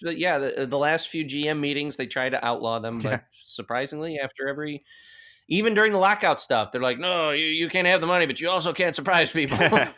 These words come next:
Speaker 1: <laughs> So it's, it's, it's strange that that's the way that, that that's been.
Speaker 2: Man,
Speaker 1: Um,
Speaker 2: it's weird. The N H L focuses
Speaker 1: so,
Speaker 2: on the
Speaker 1: yeah.
Speaker 2: weirdest stuff.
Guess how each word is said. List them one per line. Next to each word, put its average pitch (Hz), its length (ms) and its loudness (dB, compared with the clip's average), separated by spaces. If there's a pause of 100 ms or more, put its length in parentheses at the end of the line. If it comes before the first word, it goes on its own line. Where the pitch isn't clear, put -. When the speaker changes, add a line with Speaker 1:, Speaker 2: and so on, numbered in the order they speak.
(160)
Speaker 1:
<laughs> - 260 -20
So 127 260 -2
it's, 123 220 -2 (100)
it's, - 280 -18
it's 127 160 -8
strange 127 420 -4
that 107 120 -12
that's 107 280 -4
the 113 100 -10
way 101 180 -4
that, 95 160 -8 (540)
that - 120 -20
that's 101 280 -8
been. 92 480 -8
Speaker 2:
Man, 226 180 -6
Speaker 1:
Um, 208 300 -8
Speaker 2:
it's - 160 -18
weird. 165 180 -6
The 123 120 -6
N 156 80 -2
H 180 180 -6
L 127 100 -2
focuses 143 380 -2
Speaker 1:
so, 117 120 -4
Speaker 2:
on 117 60 0
the 104 100 -2
Speaker 1:
yeah. 98 60 -8
Speaker 2:
weirdest 117 380 0
stuff. - 440 -4